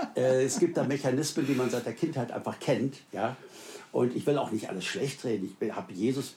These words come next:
kennengelernt mit fünf, sechs Jahren und ist mit elf getauft worden, sehr bewusst, sehr gläubig und das war sehr, sehr viel Schönes, ja. Aber eben dann später auf Kosten, äh, eines Teils von mir, den keiner wollte und ich letztendlich dann auch nicht, ne?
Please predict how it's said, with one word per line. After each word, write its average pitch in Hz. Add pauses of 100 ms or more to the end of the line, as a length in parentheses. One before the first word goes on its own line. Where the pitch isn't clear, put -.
kennengelernt 107
mit 104
fünf, 131
sechs 107
Jahren 117
und 107
ist 107 (500)
mit 117
elf 139
getauft -
worden, 113
sehr 127
bewusst, 135
sehr 123
gläubig 120
und 113 (160)
das 123
war 143
sehr, 208 (120)
sehr 107
viel 90
Schönes, 90
ja. 113 (560)
Aber 123
eben 131
dann 120
später 127
auf -
Kosten, 139 (160)
äh, 120
eines 123
Teils 110
von 123
mir, 135
den 123
keiner 127
wollte 131
und 110
ich 113
letztendlich 110
dann 117
auch -
nicht, -
ne? 90